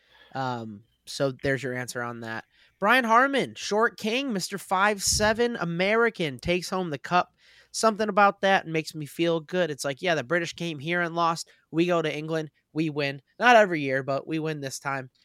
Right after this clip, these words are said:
Uh, Rory McIlroy said he's looking forward to the next one. And I'm like, "Okay, whatever." <laughs> At this point, um, he's the twenty-sixth ranked player in the world, finished a surprising run in a rain-drenched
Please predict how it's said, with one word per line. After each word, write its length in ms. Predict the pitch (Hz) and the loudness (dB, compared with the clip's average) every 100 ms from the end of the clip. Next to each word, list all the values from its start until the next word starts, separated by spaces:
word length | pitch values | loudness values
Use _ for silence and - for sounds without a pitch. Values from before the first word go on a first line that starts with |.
| _ _ | _ _
Uh, 260 | 139 143 139 | 0 2 4
Rory 220 | 165 185 | 4 4
McIlroy 500 | 175 170 170 165 160 | 4 2 2 0 0
said 240 | - 160 147 | 0 0 -2
he's 160 | 123 | -4
looking 240 | 139 165 156 | -8 -8 -2
forward 260 | 160 156 | 0 0
to 60 | 147 | -2
the 80 | 135 | -4
next 300 | 123 - 110 | -6 -6 -14
one. 240 | 92 90 | -18 -18
And 120 | 98 | -16
I'm 160 | 98 98 | -16 -14
like, 240 | 98 98 - _ | -14 -16 -20 _
"Okay, 280 | 107 - 78 - _ _ | -18 -16 -18 -18 _ _
whatever." 480 | 107 104 92 - _ - - | -16 -14 -14 -18 _ -14 -6
<laughs> 300 | - - - | -6 -4 -4
At 100 | - 254 | -4 -6
this 200 | 320 247 | -10 -10
point, 340 | - 254 233 233 - - - - - | -4 -2 0 -4 -12 -18 -16 -16 -4
um, 340 | 160 165 160 151 | 0 2 0 -4
he's 300 | 160 190 214 | -8 -6 -4
the 80 | 208 | -6
twenty-sixth 560 | - 208 202 - 190 - | -2 0 0 -4 -6 -4
ranked 240 | 180 165 | -6 -4
player 240 | 170 165 | -2 0
in 60 | 160 | -2
the 60 | 147 | -6
world, 440 | 139 143 143 143 | -4 -2 -2 -2
finished 360 | - 147 139 - | -8 -10 -10 -12
a 20 | |
surprising 720 | 135 139 - 123 127 120 110 | -14 -12 -8 -8 -8 -14 -14
run 300 | 123 135 131 | -8 -8 -8
in 140 | 131 110 | -10 -12
a 80 | 110 | -10
rain-drenched 920 | 143 240 277 247 170 147 113 - | -4 -2 0 -2 -2 -2 -2 -10